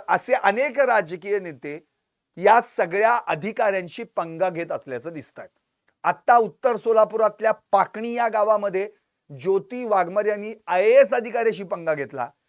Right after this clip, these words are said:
तर याच पूर्वी, याच महिन्यातल्या पहिल्या आठवड्यात आपल्याला आठवत असेल की दस्तूर खुद्द उपमुख्यमंत्री अजित पवार आणि त्या ठिकाणी डीवायएसपी अंजना कृष्णा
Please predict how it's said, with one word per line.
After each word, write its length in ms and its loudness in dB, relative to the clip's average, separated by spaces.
तर 80 2
याच 360 6
पूर्वी, 440 -10
याच 400 4
महिन्यातल्या 520 -2
पहिल्या 360 2
आठवड्यात 340 -2
आपल्याला 300 -2
आठवत 360 -4
असेल 360 -4
की 320 -8
दस्तूर 580 -2
खुद्द 260 -2
उपमुख्यमंत्री 840 0
अजित 320 0
पवार 460 6
आणि 680 2
त्या 200 4
ठिकाणी 720 -4
डीवायएसपी 1080 2
अंजना 540 -2
कृष्णा 640 -6